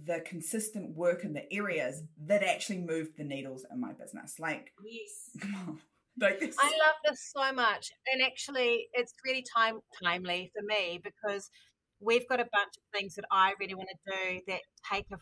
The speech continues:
Speaker 2: full day for me to really get deep into. And so we've just changed my structure so that I'm actually out of the office once a fortnight to do a full day. 'Cause I'm, I've already got it pretty chi-, pretty, pretty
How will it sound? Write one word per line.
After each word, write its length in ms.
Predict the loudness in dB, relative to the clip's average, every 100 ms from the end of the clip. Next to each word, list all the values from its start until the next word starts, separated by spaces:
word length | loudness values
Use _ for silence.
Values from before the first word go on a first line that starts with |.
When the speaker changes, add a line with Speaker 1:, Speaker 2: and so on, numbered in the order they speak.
| -12
Speaker 2:
full 300 | -6 -4 -4 0
day 300 | 2 2 0 -6
for 60 |
me 100 | -8
to 60 | -8
really 200 | -8 -10
get 160 | -12 -10
deep 240 | -10 -8
into. 540 | -8 -8 -8 -4 -4 -6 _ _ _ -8 -4
And 100 | 0
so 160 | 0
we've 320 | 2 0 -2 _
just 200 | -6 -6 _ -16 -4
changed 280 | -4 -4 -4
my 140 | -4 -4
structure 560 | -4 -4 -4 -6 -8
so 160 | -8 -8 -2
that 200 | 0 0
I'm 140 | -2 -4 -6
actually 320 | -8 _ -20 _ 4
out 220 | 6 6 0
of 80 | -8
the 100 | -16 -10
office 420 | -10 -6 -6 -6 -8
once 260 | -8 -8
a 40 | -18
fortnight 560 | -12 -10 -4 -2 -2 -4 -20
to 80 | _
do 100 | -10
a 60 | -10 -6
full 160 | -8 -6
day. 340 | -2 0 0 2
'Cause 80 |
I'm, 140 | 2 2 _ _ _ _ _ _ _ _ 4
I've 220 | 6 8
already 180 | 4 2
got 120 | 0
it 80 | -2 -4
pretty 200 | -6 -6 -10
chi-, 140 | -10 _ _ _
pretty, 360 | -2 -2 -2 -8 _ -12
pretty 240 | -6 -6